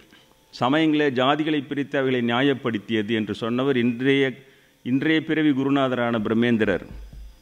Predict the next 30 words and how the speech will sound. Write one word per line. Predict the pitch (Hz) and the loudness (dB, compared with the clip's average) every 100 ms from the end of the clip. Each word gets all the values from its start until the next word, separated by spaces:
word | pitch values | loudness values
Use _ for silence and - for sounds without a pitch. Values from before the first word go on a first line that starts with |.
| _ _ _ _ _ _ _ _ - | _ _ _ _ _ _ _ _ -12
அதனால் | 95 104 104 110 | -4 -2 0 0
தான் | 113 | 0
மீண்டும் | 104 107 107 - | 0 0 -2 -4
சொல்கிறேன், | 98 98 101 95 | -2 -2 0 -2
எத்தரப்பு | - 120 110 113 | -2 -2 -2 -4
மக்களையும் | 113 117 117 110 | -4 -4 -2 -2
இறைவன் | 120 117 104 | -2 -2 -4
பிரிக்கவில்லை. | 104 - 104 98 101 87 - - _ _ _ _ | -8 -6 -4 -2 -2 -2 -6 -20 _ _ _ _
இவர்கள் | 92 117 131 139 127 | -4 -2 0 0 -2
தோதாக | 127 135 135 139 139 160 196 202 - - | 0 0 2 0 0 0 0 -2 -6 -6
ஒரு | 120 120 | -2 -2
சமய | 123 123 135 123 | 0 0 0 -2
கூட்டம், | 120 123 127 | -4 -2 0
அவர்கள் | 131 123 120 | 0 -2 -2
தோதாக | 123 127 123 | -2 -2 -2
ஒரு | 110 | -4
சமய | 117 120 120 | -4 -4 -4
கூட்டம், | 117 127 120 | -4 -2 -2
ரெண்டு | 117 110 | -2 -4
பேரும் | 123 113 | -2 -2
அடித்து | 120 117 110 | -4 -6 -8
பிடித்துக்கொண்டு | 117 110 113 113 107 | -6 -6 -4 -6 -4
சண்டை | 110 120 110 | -2 -2 -4
போட்டு | 113 107 139 180 - - - _ _ | -4 -2 0 0 -2 -10 -20 _ _
கொண்டால் | 110 110 123 160 127 | -8 -4 -2 -2 -4
அந்த | 107 104 | -6 -6
சமய | - 120 143 120 | -6 -4 -4 -4
தலைவர்களுக்கு | 113 123 139 123 117 104 135 165 202 - - | -4 0 0 0 -2 -4 -2 0 -2 -6 -18
<clears throat> | - - 135 | -8 0 2
முக்கியத்துவம். | 123 107 120 104 104 95 80 | 2 2 -2 -2 -4 -4 -4